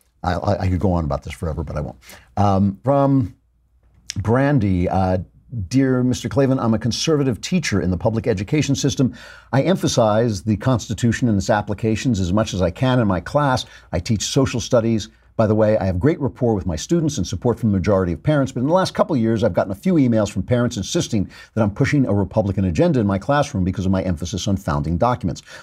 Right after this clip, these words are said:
I've always taken special care in my class to show multiple sides of issues,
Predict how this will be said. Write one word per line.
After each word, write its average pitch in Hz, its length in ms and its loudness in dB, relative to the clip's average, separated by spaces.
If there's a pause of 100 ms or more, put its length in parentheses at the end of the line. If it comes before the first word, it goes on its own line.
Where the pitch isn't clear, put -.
I've - 120 -4
always 139 300 2
taken 95 180 -2
special 90 340 -4
care 147 240 2
in 131 80 2
my 117 120 0
class 107 300 0
to - 80 -10
show 87 160 -4
multiple 101 360 0
sides 101 400 0
of 85 220 -8
issues, 135 400 0